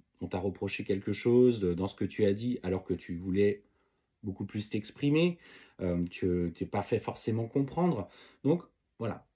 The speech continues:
c'est chaque fois de prendre chaque situation avec sincérité et amour pour toi-même. Et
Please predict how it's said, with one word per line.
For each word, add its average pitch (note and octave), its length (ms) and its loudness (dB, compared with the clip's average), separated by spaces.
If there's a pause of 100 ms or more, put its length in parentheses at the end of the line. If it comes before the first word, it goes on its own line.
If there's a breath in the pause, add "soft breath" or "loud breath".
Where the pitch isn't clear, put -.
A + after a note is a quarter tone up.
c'est - 460 -2 (100)
chaque - 260 -4
fois D#3+ 260 4
de B2+ 120 2
prendre C#3+ 260 0
chaque D3 200 -4
situation D3 680 -2
avec F3+ 260 0
sincérité D#3 800 0
et - 240 -4
amour D3 400 0
pour - 180 -10
toi-même. A#2+ 560 2 (500 loud breath)
Et B2+ 380 6